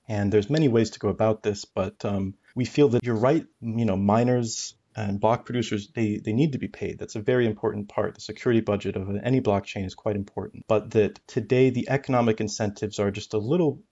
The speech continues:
misaligned 'cause we're spending billions of dollars coming from users to secure the network, and that seems like it's far too high. And really, it doesn't seem like the way that you would build a productive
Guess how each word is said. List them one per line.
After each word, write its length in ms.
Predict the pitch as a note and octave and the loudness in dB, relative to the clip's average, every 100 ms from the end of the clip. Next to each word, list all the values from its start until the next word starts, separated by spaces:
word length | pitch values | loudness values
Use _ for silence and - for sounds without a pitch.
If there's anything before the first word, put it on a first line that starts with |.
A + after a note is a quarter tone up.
| B2+ | -6
misaligned 640 | A#2 - G#2 F#2 F2 - _ | -4 -2 -2 -2 -4 -10 _
'cause 280 | - F#2+ - | -6 -6 -2
we're 100 | G#2 | -4
spending 520 | - A2 G2+ G2+ F#2+ - | -2 0 0 0 -2 -4
billions 360 | - G2 G2+ G#2 | -2 0 0 -2
of 100 | G#2 | -2
dollars 500 | G#2 G2 G2 G2 - | 0 0 0 -2 -8
coming 260 | - A#2+ G#2+ | -4 -2 -2
from 160 | G#2 G2+ | -2 -2
users 420 | G#2+ G2+ G2 G2 | 0 0 -4 -6
to 120 | A2 | -10
secure 360 | - G#2 - G#2+ | -10 -8 0 0
the 80 | |
network, 360 | G2 G2+ G#2+ G2+ | 2 -2 -2 -2
and 100 | G#2+ | -2
that 120 | G#2 | -2
seems 440 | - B2 A2+ - G#2 | -4 -2 -2 -2 -8
like 180 | F#2 | -10
it's 280 | G#2+ - - | -10 -14 -16
far 200 | - - | -6 -4
too 200 | - - | -4 -8
high. 380 | G#2 - F2 - - | -10 -8 -10 -12 -10
And 120 | G2 | -2
really, 260 | G2+ B2 G#2 | 2 4 4
it 120 | F2+ | 2
doesn't 220 | B2 A#2 | 0 0
seem 280 | G#2+ - G#2+ | -2 -2 0
like 200 | G2 G2+ _ | 0 -4 _
the 100 | - | -4
way 180 | G2+ F#2+ | 0 -2
that 140 | G2+ | -2
you 120 | - G2+ | -6 -6
would 120 | G2 | -2
build 220 | G#2 F2+ | -2 -2
a 60 | - | -4
productive 600 | - G2 F#2 - G2 | -4 -4 -4 -6 -8